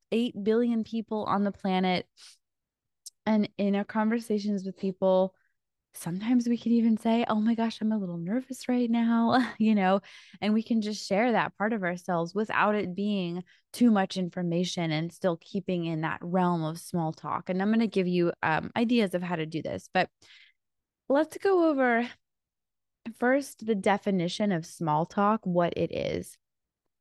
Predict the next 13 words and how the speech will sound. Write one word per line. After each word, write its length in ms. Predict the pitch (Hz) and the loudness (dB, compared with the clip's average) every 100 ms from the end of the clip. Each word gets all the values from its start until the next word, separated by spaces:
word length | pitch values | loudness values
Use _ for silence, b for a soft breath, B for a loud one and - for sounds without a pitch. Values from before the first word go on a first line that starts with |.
| _ | _
Small 440 | - 214 208 226 277 | -6 0 2 2 0
talk 420 | - 220 214 - | -2 -2 -2 -4
is 180 | 185 185 | -4 0
a 120 | 175 | 0
basic 640 | 170 165 170 185 - 208 - | -2 2 2 2 -2 -6 -8
type 360 | - - 175 175 | -10 -2 -2 0
of 180 | 165 - | -6 -6
communication. 1080 | - 180 170 160 - 156 156 - 160 185 180 _ _ _ - | -4 -2 -2 -4 -6 -8 -6 -8 -6 -8 -10 _ _ _ -2
It 200 | 196 - | -2 0
is 360 | 185 170 170 - - | 0 0 -2 -8 -6
light 600 | 180 170 185 254 - - _ _ | -2 2 2 0 -6 -18 _ _
and 180 | 190 185 | -6 -4
simple 800 | - - 190 208 180 160 160 | -6 -4 -2 -2 -2 -2 -4